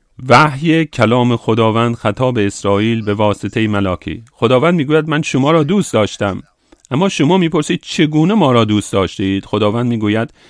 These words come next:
«آیا عیسی برادر یعقوب نبود؟ ولی من یعقوب را دوست داشتم،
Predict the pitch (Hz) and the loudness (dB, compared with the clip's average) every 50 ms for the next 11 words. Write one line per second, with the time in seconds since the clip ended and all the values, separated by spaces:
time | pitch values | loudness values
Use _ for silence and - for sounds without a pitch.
0 | _ - - 104 120 123 131 - - - 131 123 110 107 - - 147 165 165 147 | _ -4 0 2 4 4 4 2 0 -2 -2 -2 -2 -2 -2 0 2 2 2 4
1 | - 110 110 107 101 95 98 98 98 98 98 92 87 82 113 107 117 117 104 113 | 4 4 6 6 6 4 4 2 2 2 2 2 0 0 -2 -2 -2 0 0 0
2 | 117 147 175 208 - _ _ _ _ _ _ _ _ _ _ _ _ _ _ 104 | 0 0 -2 -4 -6 _ _ _ _ _ _ _ _ _ _ _ _ _ _ -4
3 | 101 104 104 104 101 104 120 135 151 139 107 - _ _ _ _ _ _ 104 104 | -2 0 0 0 2 2 2 2 2 2 0 -2 _ _ _ _ _ _ 0 2
4 | 104 101 92 101 120 131 117 110 98 92 85 87 87 - - - 80 80 - - | 2 2 2 2 0 0 2 2 0 0 0 -2 -4 -6 -6 -8 -8 -8 -8 -12
5 | 82 80 104 | -14 -14 -14